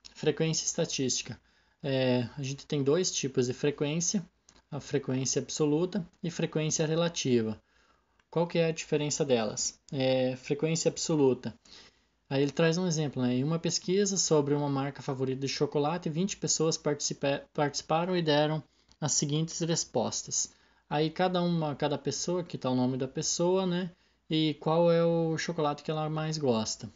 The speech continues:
Aí, aqui, ó, eles fizeram uma tabela,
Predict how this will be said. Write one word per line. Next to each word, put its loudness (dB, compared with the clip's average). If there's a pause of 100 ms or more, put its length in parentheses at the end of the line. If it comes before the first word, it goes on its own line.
(460)
Aí, 0 (460)
aqui, -2
ó, 0 (300)
eles -2
fizeram -2
uma -2
tabela, 2